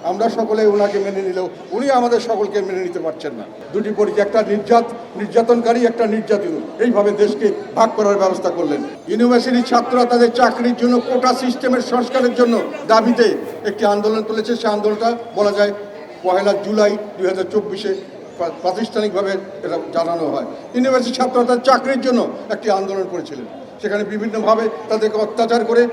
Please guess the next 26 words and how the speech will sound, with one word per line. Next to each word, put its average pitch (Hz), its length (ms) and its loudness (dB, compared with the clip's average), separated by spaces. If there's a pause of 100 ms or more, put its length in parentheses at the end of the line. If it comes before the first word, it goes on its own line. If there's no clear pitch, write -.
(140)
তাদের 220 240 0 (260)
ন্যায়সঙ্গত 226 560 0
দাবিকে 226 460 2 (220)
পাশ 226 240 4
কাটিয়ে 233 280 2 (260)
সরকার 214 340 0
যখন 214 180 0
বিভিন্নভাবে, 220 580 2 (320)
তৎকালীন 202 420 -2 (100)
হাসিনা 220 280 0
সরকার 196 320 -2 (240)
বিভিন্নভাবে 220 500 0
উৎপীড়ন, 214 420 -4 (240)
নিপীড়ন, 226 360 0 (180)
নির্যাতন 240 420 2
শুরু 226 200 -6
করলো 220 240 0 (220)
অযৌক্তিকভাবে, 233 720 2 (260)
তখন 208 240 -2 (200)
এখানে 202 240 0
অন্যান্য 208 420 0
স্কুল 214 260 -6
কলেজের 202 260 0
ছাত্র 202 360 -2 (200)
পরস্পর 208 380 -2
পর 208 300 -2